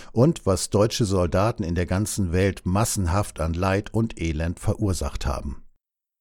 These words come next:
Und dass Russland von einer deutschen Armee überfallen wurde und der glückliche Ausgang des Zweiten Weltkriegs im Sinne der Befreiung vom Hitlerfaschismus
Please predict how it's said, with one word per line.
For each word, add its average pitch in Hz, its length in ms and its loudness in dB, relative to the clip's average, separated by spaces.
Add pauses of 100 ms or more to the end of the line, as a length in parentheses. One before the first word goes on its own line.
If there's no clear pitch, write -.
(120)
Und 110 220 4
dass 92 220 4
Russland 113 580 4
von 90 240 2
einer 90 240 2
deutschen 90 560 2
Armee 104 340 2
überfallen 87 680 2
wurde 87 420 2 (300)
und - 360 2
der 87 120 2
glückliche 113 520 0
Ausgang 107 540 0
des - 240 -2
Zweiten 85 420 0
Weltkriegs 110 680 0
im 76 220 -4
Sinne 87 280 -2
der 80 120 -2
Befreiung 87 520 0
vom 76 220 0
Hitlerfaschismus 98 1000 0